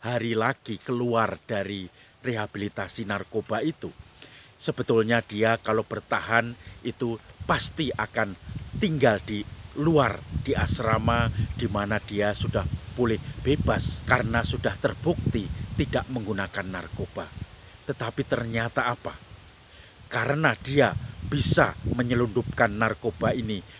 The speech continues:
ke dalam tempat rehab itu, maka dia pun kemudian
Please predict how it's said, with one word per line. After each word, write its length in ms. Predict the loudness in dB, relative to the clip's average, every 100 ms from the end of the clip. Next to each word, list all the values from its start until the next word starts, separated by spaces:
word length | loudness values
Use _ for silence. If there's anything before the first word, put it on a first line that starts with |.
| -14 -4
ke 80 | -2
dalam 380 | 0 0 -2 0
tempat 380 | -2 0 -4 -2
rehab 260 | -2 -2 -4
itu, 320 | -4 -6 -6 -12 -16 -20 -20 -20 -6
maka 320 | -6 -2 -4
dia 240 | -2 0 0
pun 400 | 0 -6 -6 -10 -18 -18
kemudian 800 | -8 -4 -4 -6 -2 0 0 -4